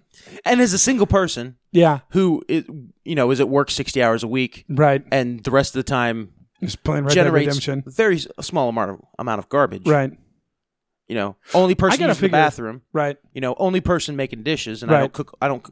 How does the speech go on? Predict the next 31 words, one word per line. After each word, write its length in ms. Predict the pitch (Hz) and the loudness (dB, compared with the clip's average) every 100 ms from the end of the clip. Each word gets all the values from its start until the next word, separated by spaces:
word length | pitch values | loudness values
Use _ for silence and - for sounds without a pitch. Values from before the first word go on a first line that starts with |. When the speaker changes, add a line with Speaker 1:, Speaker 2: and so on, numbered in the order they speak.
| - | -8
Speaker 1:
I 80 | |
very 240 | 123 143 131 | -2 0 0
often 220 | 117 107 | -2 -8
cook, 240 | - - - | -10 -12 -4
or 220 | 123 113 - _ _ - | -4 -4 -10 _ _ -2
very 220 | 170 156 | 0 0
rarely 340 | 120 139 107 | -2 -4 -4
cook 300 | - 110 - - | -4 -6 -8 -6
at 80 | - | -2
Speaker 2:
Right. 60 | 143 | 0
Speaker 1:
home. 320 | 127 90 87 _ _ _ - | 0 -4 -12 _ _ _ -12
You 100 | 104 | -8
know, 220 | 95 95 _ _ | -6 -8 _ _
'cause 140 | 143 127 | -8 -6
it's 100 | 120 | 0
what 140 | 147 | 0
I 60 | 123 | 0
do 80 | 110 | -6
professionally. 640 | - 135 113 92 98 104 _ _ _ - | -2 -2 -2 -6 -8 -10 _ _ _ -12
You 100 | 113 | -6
know, 220 | 98 95 | -4 -6
it'd 100 | 104 | -8
be 100 | 135 | -2
like 120 | 123 120 | -2 -2
a 40 | |
prostitute 460 | - 120 - 131 - | 0 -2 -2 -10 -6
taking 300 | 123 117 110 | -6 -6 -6
time 200 | 123 117 | -4 -2
off 140 | 117 | -4
to 60 | 95 | -2
masturbate. 540 | 117 110 95 98 104 | -2 -2 -4 -4 -4